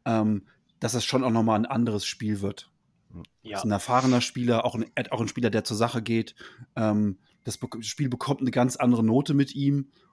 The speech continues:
Speaker 1: Und wir müssen aber halt, das ist das, was, was Tim Walter ja auch gestern Abend wieder gesagt hat, ne? Wir müssen auf uns schauen.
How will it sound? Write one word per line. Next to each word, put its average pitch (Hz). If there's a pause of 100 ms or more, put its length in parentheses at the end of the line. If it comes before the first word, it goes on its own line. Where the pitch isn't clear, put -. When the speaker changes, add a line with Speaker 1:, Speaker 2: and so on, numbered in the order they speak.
(120)
Speaker 1:
Und 123
wir 123
müssen 131
aber 120
halt, 120 (520)
das 127
ist 131
das, 139
was, -
was 127
Tim 135
Walter 135
ja 117
auch 120
gestern 131
Abend 139
wieder 113
gesagt 110
hat, 110
ne? 147 (400)
Wir 147
müssen 139 (300)
auf -
uns 117
schauen. 101